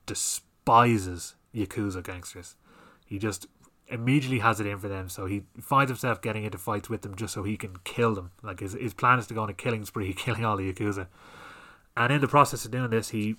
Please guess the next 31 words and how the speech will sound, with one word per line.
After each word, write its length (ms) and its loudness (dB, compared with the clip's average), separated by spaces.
befriends 460 0
a 40 2
gang 340 2
of 80 -2
lads 340 4
who 140 0
are 140 2
working 360 4
for 120 -2
the 180 2
Yakuza, 360 2
but 100 -8
they're 80 -4
kinda 260 0
just, 380 -2
they're 240 4
just 160 -2
foot 180 0
soldiers 380 4
working 280 2
their 100 -2
way 180 0
up 140 -4
to 60 -6
hopefully 360 0
get 140 0
into 180 0
the 140 -2
Yakuza. 360 -8
And 80 -10
he, 140 -4